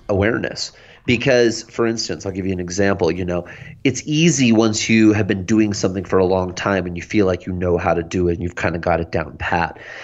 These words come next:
you know, to become solid like an oak tree and really not move much. But really, the idea would be more to be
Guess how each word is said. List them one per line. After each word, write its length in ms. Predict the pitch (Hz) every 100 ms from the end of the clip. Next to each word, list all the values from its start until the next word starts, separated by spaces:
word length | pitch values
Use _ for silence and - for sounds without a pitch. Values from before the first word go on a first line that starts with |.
| - -
you 80 | 110
know, 140 | 107
to 140 | 98 101
become 600 | 117 120 - 123 107 95 - _ _
solid 680 | - - - 123 120 110 95
like 200 | 98 101
an 100 | - -
oak 280 | 113 107
tree 320 | - - 101 95
and 100 | 98
really 240 | 104 101
not 220 | 98 87
move 240 | 104 110 107
much. 280 | 95 80 -
But 120 | 95
really, 380 | 110 127 117 95
the 140 | 110
idea 320 | 110 107 127
would 120 | 123 101
be 160 | 110
more 540 | 104 104 113 113 98 95
to 160 | -
be 340 | 90 107 101